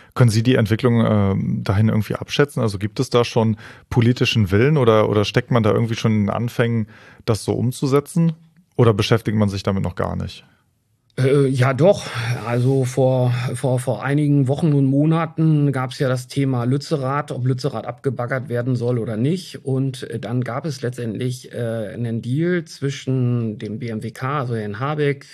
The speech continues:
Speaker 2: der Frau Neubauer und R W E. dass, äh, dieses Dorf noch weggebaggert werden soll,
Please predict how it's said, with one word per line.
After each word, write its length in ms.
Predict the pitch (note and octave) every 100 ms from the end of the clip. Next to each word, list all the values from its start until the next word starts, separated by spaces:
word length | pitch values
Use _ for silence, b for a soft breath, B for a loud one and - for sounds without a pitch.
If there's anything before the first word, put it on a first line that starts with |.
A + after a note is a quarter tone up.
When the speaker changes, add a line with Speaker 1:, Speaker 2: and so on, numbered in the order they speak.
| -
Speaker 2:
der 160 | A2+ A2+
Frau 160 | A#2
Neubauer 720 | A2+ A2 C3 B2 B2 A#2+ A#2 -
und 220 | A2+ G2
R 160 | A2 G#2
W 60 |
E. 420 | F#2 A#2+ D#3 F3+ E3+ B B B B B B B B -
dass, 460 | A#2+ B2 - - -
äh, 840 | - A2+ A#2 A2+ A#2 A2+ A2 G#2+
dieses 400 | B2+ A#2+ B2+ B2
Dorf 260 | A#2 A#2+
noch 120 | A#2 A2
weggebaggert 520 | A#2 - C3 D3+ C3
werden 240 | C3+ C#3
soll, 300 | B2+ C3 D3